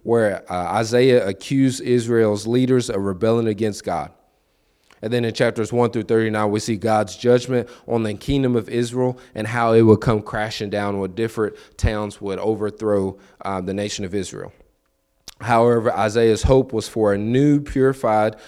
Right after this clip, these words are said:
Jerusalem where God's kingdom would have restored through the future Messiah King, A K A Jesus, and that all nations would come together. That's in chapters forty through, um, that's in chapters forty through forty-six. <clears throat> And then Isaiah's hope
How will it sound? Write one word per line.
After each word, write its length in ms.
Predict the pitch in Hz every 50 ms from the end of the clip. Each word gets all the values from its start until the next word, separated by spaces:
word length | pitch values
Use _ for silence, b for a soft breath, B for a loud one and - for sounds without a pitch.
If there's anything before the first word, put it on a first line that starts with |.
| B B
Jerusalem 600 | B - 120 117 120 127 127 127 - 113 107 101
where 120 | 101 98 95
God's 380 | 92 104 110 113 117 113 -
kingdom 400 | - - 131 127 123 120 110 110
would 140 | 110 110 107
have 200 | 113 104 101 95
restored 680 | 98 90 - - - - 127 131 131 123 120 120 120 - B B B B B B
through 320 | 135 135 139 147 151 147
the 100 | 139 131
future 400 | 127 - - 139 135 127 - 139
Messiah 500 | 123 117 110 - - 117 110 107 104 104
King, 320 | 101 - - 110 98 90 85 87
A 120 | 104 110
K 280 | - - 110 101 101 104
A 20 |
Jesus, 500 | 95 98 104 101 92 - - - - - _ B B B B
and 160 | 120 123 123 117
that 80 | 110
all 260 | 95 - 117 123 131 123
nations 420 | 120 113 110 107 - 110 98 -
would 140 | 101 95 -
come 180 | - 104 95
together. 360 | 95 95 90 98 90 82 82 82
That's 260 | 101 110 110 107 -
in 140 | 117 104 - B B B B
chapters 420 | B 123 113 113 - 113 107 104 -
forty 440 | - - 120 123 127 123 123 120 107
through, 580 | - - 117 113 110 110 110 107 107 107 107 B B B B B
um, 280 | B 101 101 98 95 95
that's 200 | 113 117 113 127
in 100 | 113 104
chapters 420 | - 123 113 107 - 107 101 -
forty 380 | - - - 117 117 113 113 110
through 640 | 107 - 110 104 101 101 101 98 98 98 92 95 _ _
forty-six. 680 | - 127 123 120 113 - - 113 104 - - - - _
<clears throat> 60 | b b b b b b b - - - 214 208 180 147 113 87 - - _ _ _ _ _ _ - - - _ _ - - -
And 120 | 110 117
then 220 | 120 139 139 135 131
Isaiah's 560 | 113 120 120 120 110 123 127 131 131 120 -
hope 400 | - 143 143 131 120 - - -